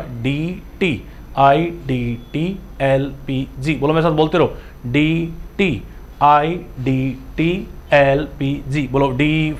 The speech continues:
फ़ोर प्रपोज dividend, टी four transfer reserve,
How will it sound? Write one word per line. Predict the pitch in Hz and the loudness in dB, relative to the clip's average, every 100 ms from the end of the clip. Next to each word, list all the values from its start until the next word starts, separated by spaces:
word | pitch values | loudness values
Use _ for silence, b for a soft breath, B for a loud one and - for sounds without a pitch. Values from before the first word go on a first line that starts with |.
| - | 2
फ़ोर | 196 175 - - | 4 4 2 -4
प्रपोज | 139 160 160 151 135 | -2 2 2 2 0
dividend, | 185 156 113 - - | 0 -2 -2 -6 0
टी | 226 214 202 170 | 2 4 2 0
four | - 180 147 120 - | -2 2 4 2 -2
transfer | 147 135 - 127 | 2 2 2 -4
reserve, | 123 117 139 185 | -4 -2 0 0